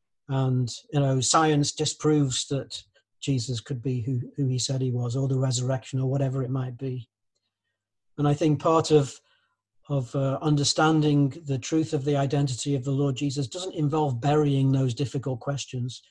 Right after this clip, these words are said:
It involves researching them objectively, and we come to the conclusion that the Scripture, what the Scriptures say about his identity is true. I love John's record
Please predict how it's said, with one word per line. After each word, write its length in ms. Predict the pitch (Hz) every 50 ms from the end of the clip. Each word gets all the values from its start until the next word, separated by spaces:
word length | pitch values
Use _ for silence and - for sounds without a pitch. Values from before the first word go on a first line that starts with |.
| _ _ _ _ _ _ -
It 100 | 151 139
involves 480 | 143 139 139 131 147 143 139 127 120 120
researching 640 | 139 151 160 - - 151 139 127 117 - 139 131 131
them 260 | 131 135 131 117 113 _ _ _ _ _ _ _ _ _ -
objectively, 880 | 160 139 123 170 160 147 - - 147 127 123 131 131 123 117 113 - _ _ _ _ _ _ _ _ _ _ -
and 500 | 143 135 135 131 131 123 127 120 117 - - 151 - -
we 100 | 139 127
come 240 | - - 143 139 123
to 120 | - 135
the 120 | 123 127 117
conclusion 760 | - - 120 113 - - 190 220 220 - 120 107 107 117 123 _ _ _ _ _ _ _ _ -
that 180 | 131 127 135 127
the 80 | 139 135
Scripture, 600 | - - - 147 143 - - - 139 131 123 131 - _ _ _ _
what 160 | - 151 -
the 80 | 147 139
Scriptures 500 | - - - 139 - - - 135 - -
say 200 | - 147 147 147
about 280 | 131 131 131 135 127 -
his 140 | 131 120
identity 640 | 131 127 123 117 127 120 117 - 123 - - 135 127
is 160 | 135 135 -
true. 400 | - - - 160 160 147 135 117 117 _ _ _ _ _ _ _ _ _ _ _ _ _ _ _ _ _ _ _ _ _ _ _ _ _ _ _ - - - _ _ _ _ _ - _ _ _ _ -
I 120 | - 175
love 280 | 180 190 208 202 180 151
John's 460 | - 196 185 185 180 175 175 151 139
record 580 | 151 156 147 - - 165 151 147 143 143 -